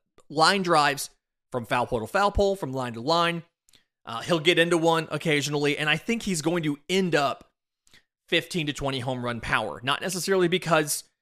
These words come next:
the raw power is going to get that good, but again, he's very good at identifying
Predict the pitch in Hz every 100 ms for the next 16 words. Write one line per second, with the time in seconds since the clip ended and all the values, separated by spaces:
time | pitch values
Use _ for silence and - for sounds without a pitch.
0 | _ 127 135 120 139 170 180 208 240 233
1 | 233 226 233 202 240 247 240 220 247 247
2 | 247 _ - _ - 139 156 143 175 156
3 | 131 156 127 110 127 147 170 160 123 151
4 | 147 147 135 - 131 117 147 156 151 147
5 | 139 139